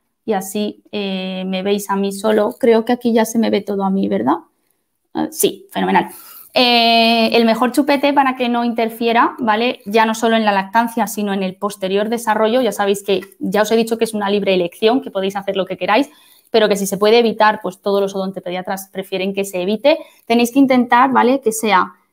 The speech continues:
eh, la base, ¿veis qué estrechita es? Es una base muy, muy estrechita, ¿vale? Y de tetina fisiológica para que se ponga como se ponga, ¿vale? Siempre esté redondito hacia,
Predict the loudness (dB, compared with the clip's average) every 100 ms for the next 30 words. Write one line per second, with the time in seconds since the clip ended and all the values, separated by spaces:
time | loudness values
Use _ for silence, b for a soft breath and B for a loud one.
0 | _ 2 4 4 2 0 -2 -4 -2 2
1 | 4 2 2 0 2 2 2 -2 0 -2
2 | -4 -4 -4 -2 -2 -4 -10 -8 -6 -2
3 | -2 -2 -4 -2 -2 2 2 4 4 2
4 | -2 -4 -6 -4 -4 -2 -2 -2 -2 0
5 | 0 -2 B B 2 4 4 0 _ 0
6 | 0 0 -4 -4 -2 -4 -2 -6 -4 -2
7 | -2 -4 -4 -4 -4 -6 -6 -6 -2 0
8 | 0 0 -4 -2 0 0 0 -2 -4 _
9 | -2 0 0 -4 b b -6 2 2 4
10 | 2 2 -2 -2 0 2 0 0 -2 -2
11 | -2 -4 -4 -4 -4 0 0 -2